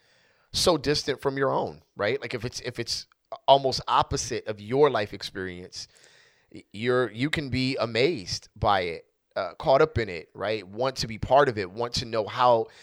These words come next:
how, like, why, why, and, and things of that nature. And I think that that,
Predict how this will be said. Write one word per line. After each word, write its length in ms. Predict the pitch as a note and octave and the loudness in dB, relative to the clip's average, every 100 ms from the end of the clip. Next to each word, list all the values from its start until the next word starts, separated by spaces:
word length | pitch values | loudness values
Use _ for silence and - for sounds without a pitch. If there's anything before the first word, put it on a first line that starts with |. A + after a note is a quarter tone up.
| - | -20
how, 380 | - E3 E3+ E3 | -10 0 4 4
like, 160 | A2 G#2 | 2 -2
why, 300 | G#2 C3 B2 | 0 0 0
why, 540 | G#2 B2+ D3+ A2 G2 F2+ | 0 0 2 0 -4 -6
and, 220 | G2 F#2+ | -12 -14
and 340 | - G#2 G2+ F#2 _ _ _ - | -10 -10 -12 -20 _ _ _ -8
things 180 | D3+ A#2 | -8 -2
of 60 | |
that 160 | C3 C#3 | -2 -2
nature. 320 | A#2+ G#2+ G2+ - | -4 -6 -8 -4
And 140 | C#3+ | -2
I 60 | D#3 | -2
think 260 | F3+ G3+ | -6 -10
that 200 | E3 - | -10 -2
that, 320 | D3+ C#3+ B2 | 0 2 -2